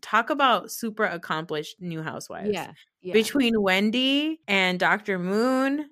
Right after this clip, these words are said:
Speaker 2: Yeah.
Speaker 1: and Garcelle, I'm like, it's funny to think that, like, this is the same network that, like,
Speaker 2: Yeah.
Speaker 1: it, that had Tammy Sue
Speaker 2: Yeah.
Speaker 1: fucking Tamara
Speaker 2: Yeah.
Speaker 1: Barney on and
Speaker 2: Yeah.
Speaker 1: Gretchen Rossi on, but also have Wendy Osefo and Tiffany Moon.
Speaker 2: <laughs>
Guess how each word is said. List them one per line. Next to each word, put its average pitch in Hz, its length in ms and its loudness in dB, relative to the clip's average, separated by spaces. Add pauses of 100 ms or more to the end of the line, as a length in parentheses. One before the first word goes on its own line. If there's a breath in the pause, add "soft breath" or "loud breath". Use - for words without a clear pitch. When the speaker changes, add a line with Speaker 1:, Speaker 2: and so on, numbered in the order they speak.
Speaker 2:
Yeah. 208 200 -6 (180)
Speaker 1:
and 196 200 -4
Garcelle, 240 760 4
I'm 262 220 4
like, 175 440 2
it's 220 200 2
funny 254 320 6
to 254 80 4
think 233 260 0
that, 190 140 4
like, 180 240 2
this 214 180 0
is 208 140 -4
the 208 80 -2
same 180 300 0
network - 500 -4
that, 180 180 6
like, 170 320 2
Speaker 2:
Yeah. - 200 -8
Speaker 1:
it, 180 180 -6
that 196 200 6
had 208 240 6
Tammy 202 360 2
Sue 170 600 2
Speaker 2:
Yeah. - 60 -20
Speaker 1:
fucking 175 800 -2 (200)
Tamara 208 340 2
Speaker 2:
Yeah. 190 40 0
Speaker 1:
Barney 175 440 4
on 151 560 -2
and 180 160 -2
Speaker 2:
Yeah. 175 40 -4
Speaker 1:
Gretchen 165 760 2
Rossi 156 520 2
on, 143 440 -4 (100)
but 175 180 2
also 170 420 2
have 151 300 4
Wendy 160 320 0
Osefo 139 800 -2
and 156 260 -6
Tiffany 147 400 -10
Moon. 85 360 -20 (100)
Speaker 2:
<laughs> 320 840 -4